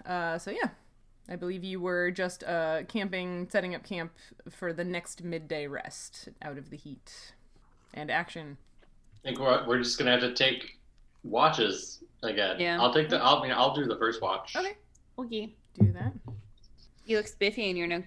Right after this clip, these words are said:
Speaker 3: new coat.
Speaker 2: Thank you. It's a twenty.
Speaker 1: Okay. Yeah, you, uh, yeah, you're now sort of at the, like, the very, like, edge of, you know,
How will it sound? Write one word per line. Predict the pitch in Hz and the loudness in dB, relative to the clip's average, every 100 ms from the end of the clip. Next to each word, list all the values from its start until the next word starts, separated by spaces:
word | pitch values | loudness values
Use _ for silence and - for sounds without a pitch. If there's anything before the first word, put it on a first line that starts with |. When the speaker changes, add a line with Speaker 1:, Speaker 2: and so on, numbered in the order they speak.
| - | -6
Speaker 3:
new | 190 | -4
coat. | 185 175 180 - - - - - _ _ | -2 -2 -2 -4 -16 -20 -20 -20 _ _
Speaker 2:
Thank | 95 160 | -6 -6
you. | - 107 110 - _ _ _ _ _ - | -6 -8 -10 -14 _ _ _ _ _ 2
It's | - - - - - _ _ _ _ _ 147 | 2 0 -10 -20 -20 _ _ _ _ _ -6
a | |
twenty. | - 123 113 85 85 - _ _ _ _ _ - | 0 0 2 -2 -6 -18 _ _ _ _ _ -4
Speaker 1:
Okay. | 339 330 - - | -2 -4 -8 -2
Yeah, | 240 269 | 4 6
you, | 214 226 226 233 233 233 233 | 6 2 0 0 0 0 4
uh, | 208 208 202 196 127 | 4 6 6 4 2
yeah, | 214 | 2
you're | 196 208 | 2 2
now | 233 247 226 | 4 4 4
sort | 233 214 | 2 -2
of | 196 | 2
at | - 185 190 - | 6 6 4 0
the, | 175 175 165 - - - | -2 -2 -4 -12 -18 -12
like, | 160 | -8
the | 185 | -4
very, | 175 175 170 | -2 0 -2
like, | 160 160 | -4 -4
edge | 160 165 165 170 | -4 -4 -6 -8
of, | 156 151 - - - - | -8 -14 -20 -20 -18 -14
you | |
know, | 160 | -12